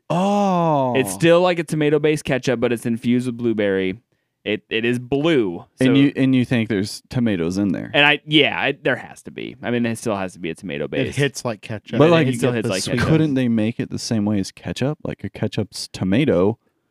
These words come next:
Speaker 1: Couldn't they just do that with a blueberry?
Speaker 3: Blueberries and a ton
Speaker 2: Certainly
Speaker 3: of
Speaker 2: they
Speaker 3: sugar.
Speaker 2: could, yeah. And, yeah, there's so much sugar in it.
Speaker 3: Yeah.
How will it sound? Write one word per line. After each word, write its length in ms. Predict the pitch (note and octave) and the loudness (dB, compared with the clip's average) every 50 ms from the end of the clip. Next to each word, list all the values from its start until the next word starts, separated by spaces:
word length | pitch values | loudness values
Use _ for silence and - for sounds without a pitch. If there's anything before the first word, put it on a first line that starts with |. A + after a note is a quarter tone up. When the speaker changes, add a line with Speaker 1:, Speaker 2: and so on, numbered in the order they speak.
| _ _ _ - | _ _ _ -2
Speaker 1:
Couldn't 160 | - A2 G#2+ | 0 0 2
they 100 | G#2 G2+ | 2 2
just 200 | F#2+ F#2+ F2 - _ - | 2 0 0 -2 _ -2
do 160 | G2+ G2 G2 | 0 2 2
that 180 | G2 F#2 F2+ F2+ | 2 2 0 0
with 100 | F2+ F2 | -2 -4
a 60 | E2 | -4
blueberry? 300 | D#2 E2+ - B2+ C3+ C3 B2+ | -2 -2 0 2 2 2 2
Speaker 3:
Blueberries 240 | C3+ C3+ C3+ C3+ B2+ C3+ | 2 2 0 0 0 0
and 100 | B2+ B2 | 0 0
a 40 | |
ton 80 | B2 A#2+ | 0 0
Speaker 2:
Certainly 280 | A#2+ A#2+ B2+ A#2+ A#2 A2+ | 2 2 0 0 0 0
Speaker 3:
of 60 | A2 | 0
Speaker 2:
they 60 | A2+ B2+ | -2 -2
Speaker 3:
sugar. 120 | B2+ C3 C3+ | -2 0 0
Speaker 2:
could, 280 | B2 C3+ D3 B2+ G#2+ G#2 | 0 0 0 -2 -2 -4
yeah. 120 | G#2 G#2 | -4 0
And, 400 | - D3+ D3+ D3+ C#3+ C3+ C3 B2 | 2 4 4 4 4 0 -2 -2
yeah, 240 | B2 A#2 F#2+ F2 F2+ | -2 -2 -2 -4 -6
there's 200 | G2 A2 G#2+ - | -8 -8 -10 -10
so 160 | - - G#2+ | -8 -8 -8
much 140 | F#2+ D#2+ E2+ - | -8 -10 -16 -14
sugar 320 | - B1 - _ G#1 G#1 | -16 -18 -18 _ -20 -20
in 80 | G#1+ - | -16 -10
it. 80 | - B2 | -8 -8
Speaker 3:
Yeah. 220 | A#2+ A#2 - | -8 -8 -8